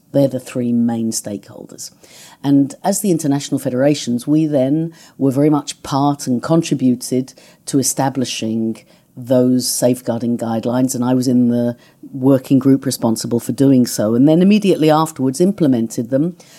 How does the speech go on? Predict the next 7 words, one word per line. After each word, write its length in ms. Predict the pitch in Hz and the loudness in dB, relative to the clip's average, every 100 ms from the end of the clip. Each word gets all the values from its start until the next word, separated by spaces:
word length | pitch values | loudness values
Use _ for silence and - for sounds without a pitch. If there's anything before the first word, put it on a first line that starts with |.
| - _ - | -20 _ -6
at 400 | 151 147 - - | -6 -6 -14 -14
the 160 | 160 175 | -2 0
International 460 | 165 156 151 - | 2 0 -4 -4
Ski 240 | 185 - 240 | -6 0 0
Federation. 720 | - 113 110 110 - 90 87 _ _ _ _ _ _ _ - | 0 -2 -2 -6 -8 -10 -12 _ _ _ _ _ _ _ -6
And, 480 | 135 131 131 131 135 | -4 0 -2 -2 -2
uh, 160 | 131 | -2